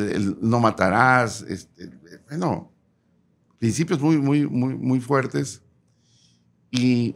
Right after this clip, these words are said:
y teniendo el referente y la insistencia de mi abuela de que yo tenía que ser sacerdote, y dice mi, mi, mi tío padre, "Cuando termine la primaria, Manuelita,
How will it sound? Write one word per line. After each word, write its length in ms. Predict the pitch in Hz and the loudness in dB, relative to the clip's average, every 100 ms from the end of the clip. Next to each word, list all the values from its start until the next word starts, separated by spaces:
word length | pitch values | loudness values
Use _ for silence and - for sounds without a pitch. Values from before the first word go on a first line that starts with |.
| - | -6
y 120 | 127 120 | -4 2
teniendo 320 | 120 143 151 | 4 6 4
el 60 | |
referente 680 | 143 156 165 156 151 170 - - | 2 0 2 2 0 -2 -4 -2
y 180 | 127 117 | 2 4
la 100 | 120 | 4
insistencia 680 | 110 120 104 160 180 160 | 2 -2 -2 2 2 4
de 100 | 143 | 4
mi 80 | 127 | 2
abuela 380 | 120 135 135 92 | 2 2 2 0
de 100 | 90 | -2
que 100 | - - | -10 -10
yo 140 | - | -6
tenía 260 | 120 120 123 | -4 -4 -4
que 80 | |
ser 180 | 120 131 | -6 -4
sacerdote, 640 | 131 139 156 151 143 143 143 _ _ _ _ _ _ _ _ _ | -4 -4 -2 -2 -2 -6 -10 _ _ _ _ _ _ _ _ _
y 120 | - 123 | -2 2
dice 240 | 143 151 | 2 4
mi, 300 | 151 143 135 - | 4 4 0 0
mi, 400 | 131 123 120 - _ _ | 0 0 -2 -8 _ _
mi 100 | 110 | -6
tío 260 | - 147 143 | -2 -2 2
padre, 400 | 143 135 123 123 - _ _ _ _ _ _ | 4 4 2 -4 -12 _ _ _ _ _ _
"Cuando 240 | 131 139 | 2 4
termine 340 | 147 139 175 185 | 4 4 2 2
la 120 | 175 | 0
primaria, 500 | 165 160 156 123 101 | 0 0 0 0 -2
Manuelita, 560 | 95 92 87 85 - | -2 -2 -6 -8 -14